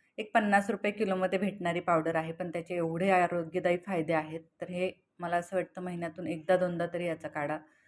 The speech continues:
घेतलेला आपल्या शरीरासाठी खूप चांगला आहे. तर मी त्यासाठी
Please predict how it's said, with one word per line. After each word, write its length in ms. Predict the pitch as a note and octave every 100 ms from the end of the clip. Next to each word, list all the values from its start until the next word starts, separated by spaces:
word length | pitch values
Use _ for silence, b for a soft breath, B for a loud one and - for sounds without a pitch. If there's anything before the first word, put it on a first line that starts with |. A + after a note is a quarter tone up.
| b b
घेतलेला 360 | F3 G3 F#3 E3+
आपल्या 200 | E3 E3+ E3
शरीरासाठी 520 | E3 D#3 D#3 D#3 D#3+ -
खूप 240 | F#3 -
चांगला 300 | F3+ D#3 C#3+
आहे. 280 | C3+ C#3+ G3 C4 _ _ -
तर 40 |
मी 140 | G#3 G#3
त्यासाठी 600 | G#3+ G#3+ G#3+ G#3+ A3